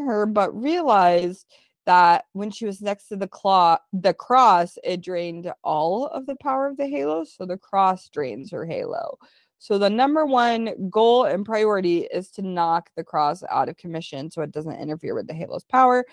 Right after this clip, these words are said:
which Beatrice makes sure to emphasize to everyone.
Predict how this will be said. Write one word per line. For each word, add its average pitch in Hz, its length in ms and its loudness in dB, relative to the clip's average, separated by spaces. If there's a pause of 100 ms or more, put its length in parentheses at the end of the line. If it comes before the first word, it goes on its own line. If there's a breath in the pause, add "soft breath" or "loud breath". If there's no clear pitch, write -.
(220 soft breath)
which 302 260 -2
Beatrice 370 480 4
makes 277 360 0
sure 226 400 4
to 262 160 -4
emphasize 180 680 0
to 110 180 -2
everyone. 85 420 -8